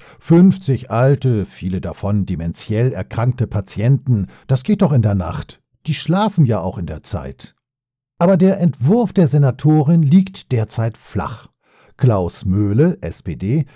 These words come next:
der Vorsitzende des Sozialausschusses, hat den Tagesordnungspunkt kurzfristig streichen lassen. "Eins zu fünfzig ist nicht in Ordnung", sagt er.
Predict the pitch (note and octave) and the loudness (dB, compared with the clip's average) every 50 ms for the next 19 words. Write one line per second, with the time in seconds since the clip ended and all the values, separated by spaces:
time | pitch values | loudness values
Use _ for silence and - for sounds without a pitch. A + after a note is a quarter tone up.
0 | _ _ - G2+ F#2 E2+ - - - F3+ A3 G#3+ B2+ A#2+ G#2+ G2+ - - C3 C#3 | _ _ -6 -6 -4 -6 -4 -2 0 2 2 2 2 0 -2 -4 -2 -2 -2 0
1 | D#3+ G3 - - E2 D#2+ - - - E2 D#2 - - G2+ G#2 C3 D#3+ - - F#2 | 0 -2 -2 -4 -6 -8 -8 -10 -12 -12 -12 -8 -6 -6 -4 -4 -4 -4 -4 -6
2 | F#2+ F#2 - - - A2 G#2 - G3 G#3 - - - - - - - _ _ - | -6 -6 -6 -4 -4 -4 -2 -2 -2 -2 -2 -4 -8 -20 -20 -20 -20 _ _ -4
3 | - D3+ F#3 F#3+ - - - C3 A2 F#2 F2 - B2 B2+ C3 B2+ C#3 C#3 - G#2+ | -2 -2 -2 -4 -6 -8 -6 -4 -4 -4 -2 0 0 0 2 0 0 -2 -2 -2
4 | A2+ B2 - - C3+ C3+ A#2 - - - C#3+ D3 D3 D3 - - - G#3+ A3+ - | -4 -2 0 0 0 0 -2 -2 -2 0 2 2 0 0 -4 -6 -4 -2 -2 -4
5 | - - - C#3+ B2+ - - - D#3 D#3 - - _ _ _ - - - G3 G#3+ | -4 -2 0 0 0 0 0 0 0 0 -2 -4 _ _ _ -16 -12 -6 -4 0
6 | G3+ D3+ G#2+ - F#2 E2 D#2 C#2 C#2 - F2 D2 C#2 - _ _ _ _ _ _ | 0 0 0 0 -2 -4 -6 -6 -8 -10 -12 -12 -14 -16 _ _ _ _ _ _
7 | _ _ _ _ _ - D#3+ F#3+ G#3 G3 - - D3 C#3 - D#3+ E3 E3 - - | _ _ _ _ _ -2 0 2 2 0 0 -2 -2 0 2 2 2 2 0 -2
8 | - - - G3 F#3+ - - - G#3+ G3 C#3 B2+ - - C#3 C#3 - D3 E3 E3 | -2 -2 -2 -2 -4 -6 -2 4 6 6 6 4 2 0 -2 -2 0 0 -2 -2
9 | - - G#2+ F2 D#2 C2+ - - - G2+ G#2+ F#2 - - - F#2+ E2 D2 - | 0 -2 -2 -4 -4 -8 -12 -8 -4 -4 -4 -4 -6 -8 -10 -10 -10 -10 -10